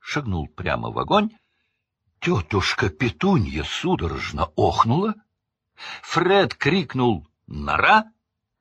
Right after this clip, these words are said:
раздался свистящий звук, и он исчез. — Твоя очередь, Джордж, — сказал мистер Уизли, — и возьми чемодан.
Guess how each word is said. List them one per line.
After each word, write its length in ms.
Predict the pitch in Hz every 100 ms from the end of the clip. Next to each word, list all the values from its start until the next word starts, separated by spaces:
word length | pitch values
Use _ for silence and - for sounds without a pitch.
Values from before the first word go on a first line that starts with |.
| - -
раздался 640 | - 113 87 123 107 -
свистящий 760 | 82 73 85 - 78 - - 73
звук, 540 | - - 190 - - _ _
и 80 | 98
он 200 | 87 95
исчез. — 540 | 71 - - - - - _ _ _ _ _ _ _ _ _ - -
Твоя 360 | - 71 101 143
очередь, 400 | 101 95 107 98
Джордж, — 540 | 85 98 113 - - - _ _
сказал 440 | - - 78 98
мистер 440 | 95 85 - 101 95
Уизли, — 460 | 101 82 - 73 65 _ _ _ - -
и 140 | 113
возьми 360 | 104 92 104 147
чемодан. 440 | - 135 92 117